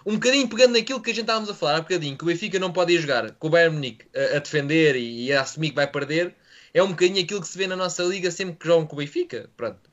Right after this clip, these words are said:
porque não estamos aqui para falar dos outros. Mas aquelas equipas como o Vizela, que vêm defender em, em trinta metros com onze,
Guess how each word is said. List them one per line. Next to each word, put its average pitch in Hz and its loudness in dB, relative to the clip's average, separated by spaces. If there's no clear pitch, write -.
porque 113 -14
não 123 -4
estamos 123 -8
aqui 123 -10
para 120 -16
falar 123 2
dos 98 -8
outros. 92 -10
Mas 180 4
aquelas 226 4
equipas 165 -6
como 160 -4
o 160 0
Vizela, 151 0
que 139 -16
vêm 139 -4
defender 147 2
em, 127 -4
em 135 -8
trinta 156 0
metros 151 -2
com - -8
onze, 131 -2